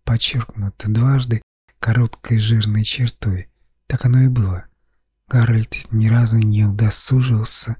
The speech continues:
заглянуть в стихи, которые она читала. Она могла часами неподвижно просидеть у камина,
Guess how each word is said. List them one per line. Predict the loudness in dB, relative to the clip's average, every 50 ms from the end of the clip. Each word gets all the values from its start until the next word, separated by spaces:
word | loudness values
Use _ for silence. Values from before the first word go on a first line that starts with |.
| -14 _ -4
заглянуть | -2 0 2 4 4 4 4 4 2 0 0
в | -4
стихи, | -4 -2 -2 -2 -2 -2 -2 -4
которые | -2 -2 -4 -2 0 0 0 2
она | 2 0 0
читала. | -2 -2 -4 -4 -2 -2 -2 -2 -6 -10 _ _ _ _ _ _
Она | -4 0 2
могла | 4 4 4 4 4 4
часами | 2 0 -2 -2 0 0 2 2 2
неподвижно | 0 0 -2 -2 -2 -2 0 0 0 0 0 0 -2 -4 -6
просидеть | -6 -6 -6 -6 -4 -4 -2 0 0 0 0 -2 -4
у | -8
камина, | -6 -2 -2 0 2 2 2 2 2 0 -2